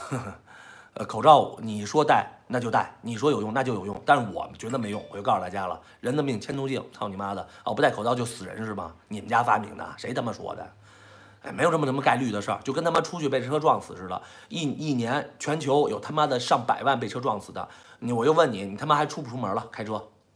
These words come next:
啊，对吗？咱不装逼。所以当然了，口罩，我告诉大家，我到这儿，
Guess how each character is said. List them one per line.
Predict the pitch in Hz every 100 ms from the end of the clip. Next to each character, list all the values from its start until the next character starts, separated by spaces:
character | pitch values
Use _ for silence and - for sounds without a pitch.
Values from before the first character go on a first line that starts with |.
| _
啊， | 113 135 - - _ _ -
对 | 185
吗？ | 151 127 - - _ _ _ _
咱 | -
不 | 170
装 | 143 165 165
逼。 | 165 - _ _ _ _ _
所 | - 143
以 | 139 120
当 | 165 165
然 | 143
了， | 143 -
口 | -
罩， | 117 127
我 | -
告 | 147
诉 | 120
大 |
家， | 107 117
我 | - 107
到 | 131
这 | 131
儿， | -